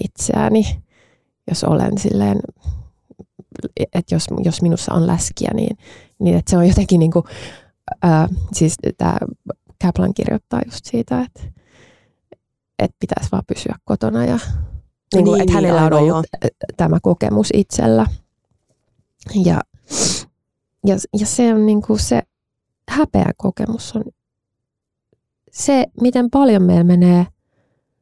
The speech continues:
Speaker 1: inhimillisiä resursseja hukkaan siinä, että,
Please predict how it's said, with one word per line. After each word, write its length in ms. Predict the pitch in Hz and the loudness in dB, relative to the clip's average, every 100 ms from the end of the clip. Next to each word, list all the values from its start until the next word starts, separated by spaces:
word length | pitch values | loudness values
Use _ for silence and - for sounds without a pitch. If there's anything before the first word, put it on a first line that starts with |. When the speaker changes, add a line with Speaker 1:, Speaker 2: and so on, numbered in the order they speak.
| _ _ _ _ _ _ _ _ | _ _ _ _ _ _ _ _
Speaker 1:
inhimillisiä 800 | 285 285 226 190 175 180 - 180 | 2 4 6 6 6 4 4 4
resursseja 720 | 190 202 185 185 - - 196 | 4 4 2 0 -2 -2 2
hukkaan 600 | 196 190 _ - - 202 | 2 2 _ -6 -4 -2
siinä, 460 | - - 190 208 220 | -2 -2 0 -2 -4
että, 580 | 226 - _ _ 277 | -6 -10 _ _ -20